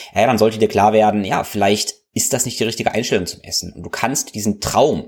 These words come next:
den du quasi im Yoga jetzt lebst, auf das Essen übertragen und merken, okay, nee, ich sollte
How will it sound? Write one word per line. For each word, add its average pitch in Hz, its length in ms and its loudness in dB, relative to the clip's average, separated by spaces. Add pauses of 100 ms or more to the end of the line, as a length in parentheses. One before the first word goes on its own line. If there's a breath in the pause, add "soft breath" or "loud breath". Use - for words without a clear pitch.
den 101 320 0
du 101 180 -4
quasi 98 680 2 (300 loud breath)
im 95 120 -4
Yoga 110 480 2
jetzt - 240 -6
lebst, 113 480 -2
auf 104 160 -2
das - 340 -4
Essen 117 540 -2
übertragen 101 540 0
und 82 80 -6
merken, 87 300 -6
okay, - 280 -6
nee, 107 300 -2
ich - 140 -4
sollte 113 460 0